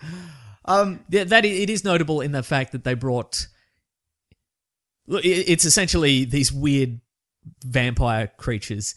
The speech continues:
Speaker 2: like, these unstoppable vampire creatures who have a taste for Spider-Man blood
Speaker 1: Okay.
Speaker 2: and, and flesh, and they're like, "Well, we, we're gonna," and they're like, they're, like, interdimensional vampires. And they're like, "We're gonna kill all the Spider-Men from all the dimensions and eat them all."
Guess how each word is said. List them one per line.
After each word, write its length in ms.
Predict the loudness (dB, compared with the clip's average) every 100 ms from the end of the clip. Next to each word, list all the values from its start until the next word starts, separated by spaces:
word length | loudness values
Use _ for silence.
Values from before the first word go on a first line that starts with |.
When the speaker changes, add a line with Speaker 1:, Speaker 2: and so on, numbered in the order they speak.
| -10 -6
Speaker 2:
like, 100 | -2
these 120 | 0
unstoppable 480 | 0 2 0 0 -2
vampire 400 | 0 0 0 -2
creatures 360 | -2 -4 -4 -4
who 80 |
have 80 | -4
a 40 | -4
taste 340 | -4 -4 -4
for 120 | -6
Spider-Man 680 | -6 -6 -6 -6 -4 -6 -6
blood 420 | -6 -6 -8 -8 -8
Speaker 1:
Okay. 380 | -8 -8 -12 -6
Speaker 2:
and, 240 | -4 -2
and 120 | -4 -6
flesh, 340 | -6 -6 -4
and 100 | -4
they're 100 | -4
like, 280 | -4 -6 -6
"Well, 140 | -8
we, 280 | -6 -8 -10 -14
we're 140 | -12
gonna," 340 | -8 -6 -6 -10 _ _
and 140 | -2
they're 160 | 0 0
like, 200 | 0 0
they're, 120 | 0
like, 240 | 0 -2 -4
interdimensional 760 | -8 -4 -4 -4 -4 -4 -6 -6
vampires. 600 | -4 -4 -6 -6 -8 -10
And 160 | _ _
they're 100 | -4
like, 120 | -2 -2
"We're 100 | -2
gonna 120 | -2
kill 220 | -2 0
all 80 | 0
the 60 |
Spider-Men 420 | 0 0 0 -2 -4
from 160 | -2
all 80 | -2
the 80 | -2
dimensions 400 | -2 -2 -4 -4
and 100 | -4
eat 120 | -4
them 100 | -4
all." 160 | -6